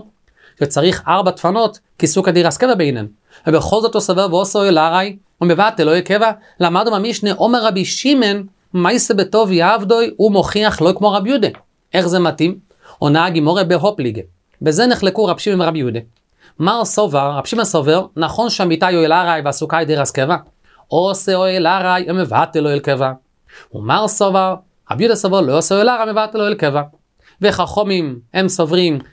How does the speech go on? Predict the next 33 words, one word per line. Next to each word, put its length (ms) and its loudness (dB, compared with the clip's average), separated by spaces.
שהסוכה 540 -2
היא 220 -2
ארעי 340 -4
והמיתה 360 0
היא 180 0
ארעי, 280 -2
אז 120 -6
ודאי 280 0
שאויל 260 2
ארעי 220 2
מבטל 500 2
אויל 240 2
ארעי. 260 -2
אומר 300 0
רב 100 -2
שמעון, 400 0
"מעשה 260 0
בטוב 260 0
יעבדו 300 2
תניא", 400 -2
אומר 200 -2
רב 80 -2
שמעון, 260 -2
"משיחו 640 0
של 140 0
רבן 260 0
גמליאל, 380 2
למדנו 680 2
שני 280 2
דבורים, 340 0
שני 180 -4
הלכות 340 0
למעשה. 340 -2